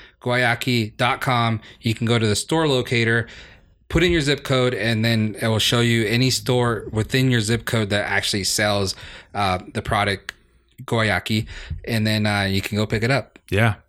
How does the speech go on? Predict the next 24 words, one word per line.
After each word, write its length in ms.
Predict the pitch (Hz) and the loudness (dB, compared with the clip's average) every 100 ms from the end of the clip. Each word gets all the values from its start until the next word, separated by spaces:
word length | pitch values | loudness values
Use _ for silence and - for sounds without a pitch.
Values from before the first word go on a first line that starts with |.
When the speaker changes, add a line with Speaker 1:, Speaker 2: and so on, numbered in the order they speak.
| - | -8
Speaker 1:
If 160 | 107 - | -6 -4
you 80 | |
can't 240 | 127 165 156 | 0 0 0
find 200 | 143 147 | 0 0
it, 100 | 139 | 0
then 100 | 127 | 0
hit 140 | 117 | 2
up 160 | 123 117 | 2 0
their, 200 | 123 113 | 0 2
uh, 180 | 107 104 | 2 2
website. 500 | 113 110 - 117 95 | 0 0 0 0 0
They 80 | 104 | -2
sell, 300 | - 104 98 | 0 0 0
I 160 | 101 101 | -2 -2
think 280 | 101 98 | -2 -2
there 180 | - 98 | -2 -2
they 120 | 98 | 0
sell 220 | 95 92 95 | -2 -2 -4
a 40 | |
couple 240 | - 92 95 | -6 -8 -4
cases 420 | 98 95 90 87 | -4 -2 -4 -4
like 140 | 87 | -4
that. 260 | 87 87 - | -4 -4 -2
Speaker 2:
Yeah, 280 | 113 107 | 0 0